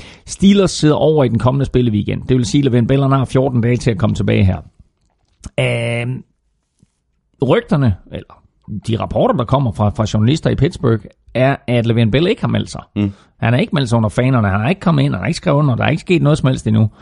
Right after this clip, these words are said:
Speaker 1: Så hvornår det her, det sker, og det her, det er nu, nu vi sidder og optager onsdag, ikke?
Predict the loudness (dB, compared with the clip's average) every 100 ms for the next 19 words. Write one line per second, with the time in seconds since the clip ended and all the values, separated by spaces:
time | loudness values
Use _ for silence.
0 | -20 -20 _ -16 -6 -2 0 2 4 2
1 | 4 2 2 -2 0 0 0 -2 0 0
2 | 2 0 0 -4 -8 -4 -2 -2 0 0
3 | 0 -2 -2 0 -2 -2 -6 2 2